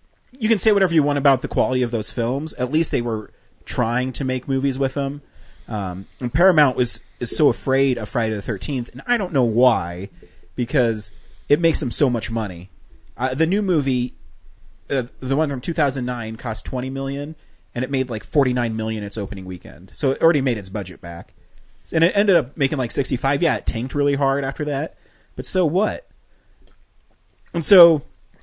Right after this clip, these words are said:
basically what happened is they started doing casting for it. They're gonna shoot it, and then The Rings, uh,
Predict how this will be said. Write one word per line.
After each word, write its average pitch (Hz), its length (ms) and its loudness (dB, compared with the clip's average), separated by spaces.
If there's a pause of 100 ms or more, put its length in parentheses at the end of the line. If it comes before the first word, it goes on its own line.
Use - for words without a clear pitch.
(300)
basically 180 340 2
what 123 100 6
happened 123 340 0
is 143 100 2
they 135 140 2
started 135 260 0
doing 127 200 0
casting 143 360 -4
for 147 240 2
it. 165 80 -2
They're 123 100 -2
gonna 117 140 -4
shoot 131 260 0
it, 156 200 2
and 127 120 -4
then 120 360 -2 (260)
The 127 80 0
Rings, 127 720 0
uh, 101 320 -2